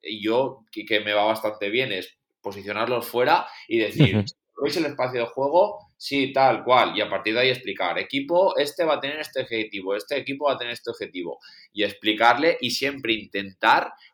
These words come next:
Speaker 1: que estén mirando el espacio de juego y no estar orientados hacia otro
Speaker 2: Claro.
Speaker 1: grupo o hacia el otro grupo. Porque si hay un balón de por medio o están haciendo
Speaker 2: <laughs>
Speaker 1: lo que sea,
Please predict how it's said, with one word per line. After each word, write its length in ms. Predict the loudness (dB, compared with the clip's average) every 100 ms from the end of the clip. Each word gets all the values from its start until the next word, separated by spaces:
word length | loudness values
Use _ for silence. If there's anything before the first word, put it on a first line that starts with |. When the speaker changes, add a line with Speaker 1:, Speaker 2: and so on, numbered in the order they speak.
| -4
Speaker 1:
que 200 | 2 2
estén 480 | 2 -2 -2 -2 -6
mirando 440 | -6 -2 -2 0
el 80 | -4
espacio 400 | -4 -4 -4 -4
de 60 | -4
juego 320 | 0 2 0 0
y 280 | -2 -2
no 160 | -6 -6
estar 380 | -6 -2 0 0
orientados 800 | -2 -4 -2 0 2 2 -2 -6 -20 -10 -6
hacia 300 | -4 -2 0
otro 100 | 2
Speaker 2:
Claro. 280 | 2 2 -4
Speaker 1:
grupo 540 | -16 _ 2 4 4
o 60 | 4
hacia 180 | 2 2
el 60 |
otro 260 | 0 0 -2
grupo. 320 | -2 -4 -6
Porque 240 | -6 -4 -4
si 220 | 0 2
hay 160 | 4 2
un 100 | 0
balón 220 | -2 -2
de 120 | -2
por 220 | -2 -4
medio 300 | -6 -12 -10
o 100 | -10
están 220 | -6 -6
haciendo 320 | -4 2 2 2
Speaker 2:
<laughs> 400 | -2 -2 -4 -4
Speaker 1:
lo 300 | -4 -6 -6
que 120 | -6
sea, 220 | -2 0